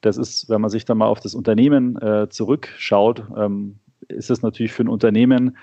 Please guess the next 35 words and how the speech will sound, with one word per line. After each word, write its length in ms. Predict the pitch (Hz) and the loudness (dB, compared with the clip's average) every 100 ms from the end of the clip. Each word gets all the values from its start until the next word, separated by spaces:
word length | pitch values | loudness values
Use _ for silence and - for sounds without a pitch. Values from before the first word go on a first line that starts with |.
| - - _ _ | -20 -20 _ _
äh, 280 | 110 104 98 | 2 4 2
sehr, 240 | 113 110 | 2 2
sehr 560 | 104 107 107 104 104 101 104 | 2 2 4 2 -2 -8 -4
wichtig, 400 | 151 - 123 - | -4 -2 -8 -2
da 100 | 113 | -2
auch 120 | 107 | 0
in 100 | 110 | -4
so 120 | 101 | -6
einem 100 | 104 | -6
Index 340 | 120 120 - - | -2 -2 -2 -4
drin 240 | 104 165 | -2 -2
zu 180 | - 127 | -4 -4
bleiben, 500 | 95 92 104 143 123 | 0 2 0 -2 -2
weil 120 | 98 | -2
das 180 | 101 - | -2 -6
eine 100 | 98 | -10
gewisse 420 | 95 101 101 95 | -10 -6 -4 -4
Investorenzahl, 1400 | 98 98 - 104 113 127 135 131 _ - 107 123 123 120 113 | -4 -8 -6 0 2 2 -4 -10 _ 0 4 4 2 -4 -4
äh, 260 | 110 107 | -4 -4
sozusagen 380 | 107 104 101 98 | -8 -10 -8 -4
anlockt. 640 | 110 127 117 117 - - _ - - - - | -2 -2 2 0 0 -18 _ -20 -20 -20 -8
Und 140 | 101 | -2
deswegen, 680 | 110 - 110 110 110 110 - - | -2 2 0 0 -4 -4 -10 -2
ähm, 360 | 101 98 101 | 0 0 -2
hat 160 | 101 - | -2 -2
man 80 | 104 | 2
da 200 | 104 110 | 2 2
also 180 | 107 | 0
von 320 | 98 - - 92 | -10 -12 -12 -8
vornherein 600 | - 110 120 98 104 110 | 0 2 2 2 0 -2
schon 180 | 110 | -6
mal, 160 | 101 101 | -4 -2
sagen 180 | 104 104 | -2 -2
wir 60 | |
mal, 360 | 104 101 101 | 0 0 0